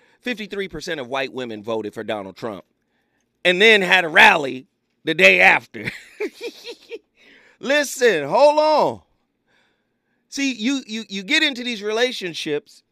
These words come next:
with your mirror reflection, you play victim, and then when the good guy comes along, you think it's okay to disrespect.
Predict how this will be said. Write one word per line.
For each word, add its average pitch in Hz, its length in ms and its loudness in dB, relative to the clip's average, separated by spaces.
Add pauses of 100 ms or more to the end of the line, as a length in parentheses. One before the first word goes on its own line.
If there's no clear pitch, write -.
(140)
with 208 220 -6
your 190 240 -2
mirror 233 520 0
reflection, 165 880 -2 (640)
you 202 180 -8
play 262 460 4
victim, 160 920 4 (800)
and 220 140 2
then 277 140 4
when 240 100 -2
the 208 80 0
good 208 260 -2
guy 196 180 4
comes 185 280 -4
along, 190 300 0
you 262 120 -4
think 214 240 -2
it's 196 180 -4
okay 202 380 2
to 208 120 -4
disrespect. 226 1120 2